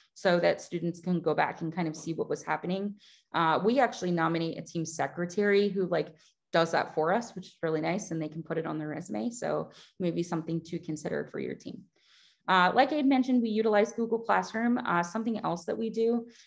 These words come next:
is, um, even when we meet in person, we re-,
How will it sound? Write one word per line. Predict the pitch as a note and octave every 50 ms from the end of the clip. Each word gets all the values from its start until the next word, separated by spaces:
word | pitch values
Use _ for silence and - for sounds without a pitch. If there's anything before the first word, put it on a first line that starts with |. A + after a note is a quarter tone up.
| _ _ -
is, | F#3 F#3+ F3+ F3+ F3+ F3+ -
um, | E3 E3 E3 E3 E3 D#3+ D#3+ D#3+ E3 - - - _ _ _ _ _ _ _ _ _ -
even | A#3+ C4 C#4 A#3+ D4 C#4 B3+ G#3+
when | G3 F#3+ G3 G#3
we | G#3 A3 G#3 G3+ G3 - - - _
meet | - E3+ F#3 F#3+ G3 - -
in | F#3 F3+ F3+
person, | - - E3 E3+ E3 - G#3 A3 A3 A3 A3+ G#3+ - _ _ _ _
we | - F3+ F#3+ G#3 G#3 G#3 - - - _ _ _ _ _ _ _ _ _ -
re-, | D#3+ F3+ G3